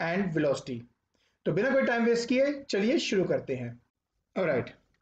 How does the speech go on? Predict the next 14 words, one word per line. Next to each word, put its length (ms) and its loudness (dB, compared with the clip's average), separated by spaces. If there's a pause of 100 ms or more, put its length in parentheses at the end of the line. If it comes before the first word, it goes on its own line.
(400)
तो 80 2
देखिए, 280 2
जब 240 2
भी 180 2
हम 160 4
कभी 200 4
भी 280 4
speed 520 -2
के 100 0
बारे 180 2
में 140 0
बात 220 -2
करते 340 -2
हैं 360 -8